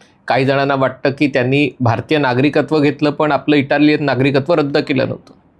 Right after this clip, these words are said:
असं शक्य आहे का? तर शक्य आहे, कारण अनेक देशांमध्ये आणि इटलीमध्येही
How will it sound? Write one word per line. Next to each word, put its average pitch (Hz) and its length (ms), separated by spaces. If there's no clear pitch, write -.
असं 143 160
शक्य 170 320
आहे 185 100
का? 190 180
तर 196 100
शक्य 175 320
आहे, 131 100
कारण 165 360
अनेक 147 340
देशांमध्ये 143 500
आणि 165 120
इटलीमध्येही 156 600